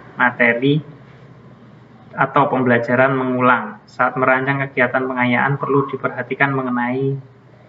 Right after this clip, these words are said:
contohnya, lembar belajar kegiatan yang berbeda dengan kelas. Tujuannya adalah mengoptimalkan. Jadi, mana yang belum sesuai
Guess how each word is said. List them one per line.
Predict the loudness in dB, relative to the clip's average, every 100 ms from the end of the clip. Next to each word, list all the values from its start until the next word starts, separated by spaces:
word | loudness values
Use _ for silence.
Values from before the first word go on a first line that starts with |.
| -20 -4
contohnya, | 0 2 2 2 2 0 -4 -18 -20 -20 -20 -20 -8
lembar | 0 2 4 2 -2 -8 -20 -20 -20 -20 _ -20 -6
belajar | 2 4 4 4 4
kegiatan | 2 0 0 2 0
yang | 0 -4
berbeda | -6 -4 -4 0 -2 -2
dengan | -2 -2 -4
kelas. | -6 -6 -8 -18 -20 -20 -20 _ -20 -20 _ _ _
Tujuannya | -12 -2 2 2 2 -2
adalah | 0 -2 -2 -6 -20 _ _ -20 _ -20 -20 -4
mengoptimalkan. | 0 0 0 2 4 4 2 0 0 -4 -14 -16
Jadi, | -10 -4 0
mana | 0
yang | 0 -2 -4
belum | -4 -2 -2 -4
sesuai | -4 -8 -6 -2 0 0 -2